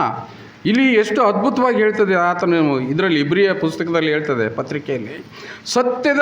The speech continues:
ಪರಿಜ್ಞಾನವನ್ನು ನಾವು ಹೊಂದಿದ ಮೇಲೆ, ಸತ್ಯದ ಪರಿಜ್ಞಾನ ನಾವು ಹೊಂದಿದ್ದೀವ? ಯೇಸು ಕ್ರಿಸ್ತನನ್ನು ನಾವು ನಂಬಿದ್ದೇವ? ಆತನ ರಕ್ಷಣೆ ಮಾರ್ಗವನ್ನು, ಮಾರ್ಗವನ್ನು ನಾವು ತಿಳಿದುಕೊಂಡಿದ್ದೇವೆ. ಅಂದೇ ನಾವು ದೀಕ್ಷಾ ಸ್ನಾನ ಹೊಂದಿದ್ದೇವೆ,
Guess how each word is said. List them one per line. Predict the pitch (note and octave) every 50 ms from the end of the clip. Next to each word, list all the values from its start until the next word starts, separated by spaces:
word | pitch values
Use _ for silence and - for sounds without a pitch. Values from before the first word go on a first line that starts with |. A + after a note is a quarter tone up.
| D4 D4
ಪರಿಜ್ಞಾನವನ್ನು | D4 C#4+ A#3 A3+ C4 C#4+ C#4 A#3+ C4 C4+ C4+ C4+ C4+ C4+ C4 C4 C4 C4 C#4
ನಾವು | C#4 C4 B3 B3+ C#4 C#4+ D4 D4+ D4
ಹೊಂದಿದ | C4 C#4+ D4+ E4+ F4 D#4+ D#4+ D4
ಮೇಲೆ, | C4+ B3+ A#3+ A3 F#3+ E3 C3 G#2+ - - - - - - - - - - - - - - - - - - - - - -
ಸತ್ಯದ | A#3 B3 B3 C#4+ C#4+ C#4+ C#4 C#4+
ಪರಿಜ್ಞಾನ | C4 C4 C4+ B3 C4+ C#4 C4+ C4+
ನಾವು | C4 C4 A#3+
ಹೊಂದಿದ್ದೀವ? | A#3+ A#3+ A#3 B3 A#3 B3 A#3+ A#3 A#3 A#3+ A#3 A#3 - - - - - - - - - - - - B2 - - -
ಯೇಸು | D#3+ G3+ A#3+ A#3+ C4 C4+
ಕ್ರಿಸ್ತನನ್ನು | A3+ A#3+ A#3 A#3+ B3 A#3+ A#3+ A#3+ A#3+ A#3+
ನಾವು | A#3 A#3+ A#3 A3+
ನಂಬಿದ್ದೇವ? | A3 A3+ A3+ A3 A#3+ G#3 G#3+ A3+ A3 G#3+ G#3 G#3+ A3 A3 A3 - - - - - - - - - -
ಆತನ | D#3+ - - B3+ B3+ C4 A#3+
ರಕ್ಷಣೆ | A#3 A#3+ A#3+ - D4 C#4 C4+
ಮಾರ್ಗವನ್ನು, | B3+ B3 B3 A#3+ A#3+ A#3+ A#3+ A#3 A3+ A3+ F#3+
ಮಾರ್ಗವನ್ನು | G#3 A3 A3 G#3+ A3 A3+ A3 A3
ನಾವು | A3 G#3+ G#3+ G#3+
ತಿಳಿದುಕೊಂಡಿದ್ದೇವೆ. | G#3+ G#3+ A3+ A3 G#3+ A3 A3 G#3 G#3 G#3 G3 G#3 G#3 G3 G#3 G3+ G3+ - - - - - B2
ಅಂದೇ | E3 G#3 A#3+ B3+ B3 B3+ B3+
ನಾವು | B3+ B3+ A#3+ A3+ F#3+
ದೀಕ್ಷಾ | A#3 A3+ A3+ A#3+ A#3
ಸ್ನಾನ | - A#3 A3+ A3 A3+ A3+
ಹೊಂದಿದ್ದೇವೆ, | A3 A3 G#3 G#3+ G3+ G3 G#3 G#3 G3+ G3+